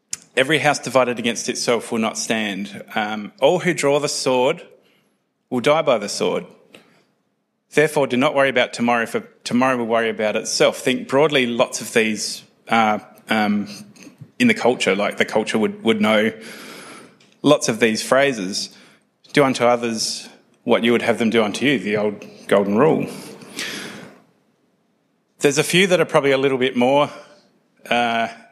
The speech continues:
controversial, I suppose, or a bit more difficult in the, uh, both for us and for, for harder sayings, and maybe, maybe put a bump in the, in the road, or the idea of a kind and a, a friendly Jesus. So, "Let the dead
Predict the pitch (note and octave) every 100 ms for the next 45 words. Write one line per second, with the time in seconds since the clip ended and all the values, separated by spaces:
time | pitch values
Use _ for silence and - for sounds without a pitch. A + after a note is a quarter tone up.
0 | _ - C#3+ B2 A#2+ B2 - A2 A2 A2
1 | - A2 G#2+ A#2+ A2+ B2+ - A#2 A#2 A2+
2 | - - - - - - - - D3+ D#3+
3 | D3+ A#2+ G2+ - A2+ A2+ G#2+ - A2 A2
4 | G#2 G#2 - - - - - A#2+ - B2+
5 | B2 - A#2 A2 A2+ A2+ - A#2+ B2+ A2+
6 | - C#3+ C#3+ G#2+ A2+ A2+ A2+ A2+ A2 -
7 | - - - - - _ _ _ _ B2+
8 | A#2+ A2+ G#2+ C3 G#2+ A#2+ A#2+ B2+ A#2 A2+
9 | G#2 - A#2 A2+ A2+ A#2 A2+ A2 A2 G#2+
10 | A#2+ A2+ G#2+ - A2+ A2+ A2 G#2+ A#2 -
11 | C3+ - B2 C3+ B2 G#2 F#2 G2 - G#2+
12 | B2 - G#2 A2 G#2+